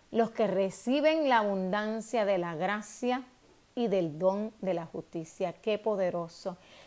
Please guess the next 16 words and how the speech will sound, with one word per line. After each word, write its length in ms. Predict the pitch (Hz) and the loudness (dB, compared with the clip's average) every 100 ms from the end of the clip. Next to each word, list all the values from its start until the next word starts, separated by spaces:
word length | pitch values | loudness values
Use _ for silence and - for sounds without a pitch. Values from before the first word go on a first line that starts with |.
| _ | _
qué 100 | - | 0
maravilloso 760 | 262 254 226 208 190 202 208 233 | 2 0 0 -2 -2 -4 -4 -6
que 120 | 208 185 | -2 -2
gracias 380 | 190 196 220 | -2 -4 -6
a 60 | 214 | -4
Jesús 340 | 196 180 226 | -4 -2 -4
podemos 400 | 226 190 185 202 | -2 -2 -2 -4
recibir 540 | 202 196 196 190 202 196 | -4 -6 -4 -2 0 0
esa 320 | 185 - 180 | -2 -4 -6
vida. 460 | 156 196 180 165 - _ - - - _ | -4 -4 -4 -6 -10 _ -20 -20 -20 _
Y 40 | 196 | -2
no 200 | 196 214 | -2 -2
solamente 600 | 247 226 214 226 220 226 | -2 -2 -2 -4 -4 -4
recibimos 600 | 202 196 185 185 220 220 | -4 -4 -2 -2 -2 0
la 200 | 185 175 | 0 0
vida, 400 | 214 220 165 | 0 0 -2